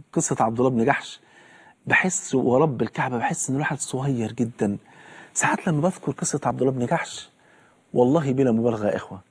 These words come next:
والله بحس إن، إن، إن العيش، العي-، الخبز الح-، الحاف الفاضي ده خسارة في الواحد. إن الناس دي عاشت لله بجد،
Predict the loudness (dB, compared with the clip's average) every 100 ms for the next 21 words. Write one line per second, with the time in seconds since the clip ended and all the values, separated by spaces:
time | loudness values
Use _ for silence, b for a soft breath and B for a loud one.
0 | b b b b b 2 4 4 2 2
1 | 0 -2 -4 -4 0 2 2 2 2 2
2 | 4 2 2 4 4 4 4 2 -6 -12
3 | -16 b b b b 2 4 4 2 2
4 | 2 2 -4 -2 0 2 2 0 0 0
5 | 2 2 2 0 2 4 4 4 2 -2
6 | b b b b b -4 -2 2 2 0
7 | -4 -4 -10 -14 -14 _ b b b b
8 | b b 2 4 6 4 2 0 0 -2
9 | -2 -4 -6 -2 0 0 -2 -6 -6